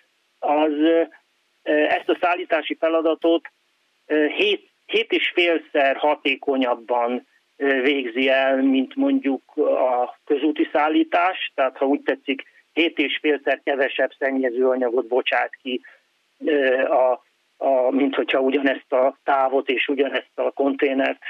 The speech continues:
ö, ö, ugyanezen a távon ugyanezt a konténert szállítanánk, ö, ö,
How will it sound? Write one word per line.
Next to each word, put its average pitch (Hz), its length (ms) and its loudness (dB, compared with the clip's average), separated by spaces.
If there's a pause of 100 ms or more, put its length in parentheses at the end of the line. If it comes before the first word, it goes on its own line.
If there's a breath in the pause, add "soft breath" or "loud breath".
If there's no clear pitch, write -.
(300 loud breath)
ö, 135 400 0 (320)
ö, 143 580 0 (520)
ugyanezen 147 460 0
a 131 80 0
távon 135 340 -2
ugyanezt 131 380 0
a 135 40 -14
konténert 135 600 -2
szállítanánk, 127 800 -4
ö, 127 240 0 (500)
ö, 127 500 -2